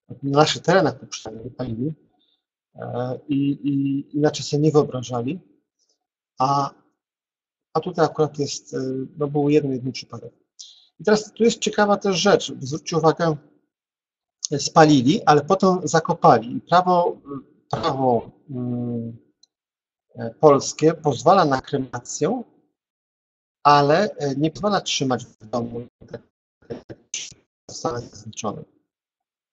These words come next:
Też żąda, żeby mimo wszystko pochować. Nie pozwala pochować tych prochów u siebie w ogrodzie na przykład. Tylko trzeba to zrobić, y,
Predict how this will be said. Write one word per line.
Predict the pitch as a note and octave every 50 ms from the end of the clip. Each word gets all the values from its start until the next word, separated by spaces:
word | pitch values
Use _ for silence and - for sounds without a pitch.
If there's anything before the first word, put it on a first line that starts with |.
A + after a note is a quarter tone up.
| _ -
Też | - E3+ E3
żąda, | D3 B2 C3+ C3 A#2+ B2 F3 F3+
żeby | D3+ D3 C#3 C3+
mimo | C3+ C#3+ D#3+ F#3
wszystko | - - - - - F3+
pochować. | - - - - - - - - - - - _ _ _ - - - - D3+ D3+ D3+ - _ -
Nie | D3+ D3 - - C3+ C3+ _ _ _ _ _ _ _ _ _ _ _ _ _ _ _ -
pozwala | - C#3 A#2+ A#2 D3+ - - F#3 A3+ A#3 G3 F3 _ - - D#3 D#3 - - _ -
pochować | - - - _ _ _ _ - D#3+ - - - _ _ _ - C3+ D#3+ - - _ _ - - - _ _ _ _ _ _
tych | - D3 -
prochów | - - - - - - - - E3+ F3 - F3+ - - D3+
u |
siebie | - - D3 - C#3+ C#3+ D#3 D#3+
w | C#3 C#3
ogrodzie | D3 D3 D#3 C3+ A#2 A2+ - G#2+
na | G#2
przykład. | - - - _ _ _ _ _ _ _ _ _ _ _ _ _ _ _ _ _ _ _ _ _ _ _ _ _ _ _ -
Tylko | C#3 - - C#3
trzeba | C#3+ - D3 C#3+
to | C#3+ D3
zrobić, | B2+ C3 C#3+ C#3+ D3 -
y, | -